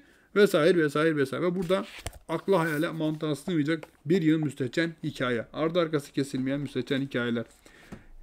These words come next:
Hatırlatmadan geçmeyelim. Cübbeli Ahmet'in bir kitabı vardır. Şifa ayetleri. Tenasül organında okunacak ayetler diye adam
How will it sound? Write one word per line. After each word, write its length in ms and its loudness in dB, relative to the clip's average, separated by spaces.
Hatırlatmadan 680 6
geçmeyelim. 420 4
Cübbeli 320 0
Ahmet'in 340 0
bir 40 -10
kitabı 280 2
vardır. 300 -2
Şifa 380 2
ayetleri. 500 -2
Tenasül 420 6
organında 340 4
okunacak 400 0
ayetler 540 2
diye 220 0
adam 400 2